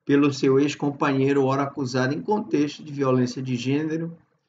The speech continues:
e prevalecendo-se das relações domésticas de coabitação e de hospitalidade. A ofendida, Marciane Cavalcante de Oliveira Marques, compareceu na especializada para registrar o descumprimento das medidas protetivas decretadas no processo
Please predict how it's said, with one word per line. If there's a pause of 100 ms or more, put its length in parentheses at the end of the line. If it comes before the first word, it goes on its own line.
(360)
e
prevalecendo-se
das
relações
domésticas (400)
de
coabitação
e
de
hospitalidade. (500)
A
ofendida,
Marciane
Cavalcante
de
Oliveira
Marques, (400)
compareceu
na
especializada
para
registrar
o
descumprimento
das
medidas
protetivas
decretadas
no
processo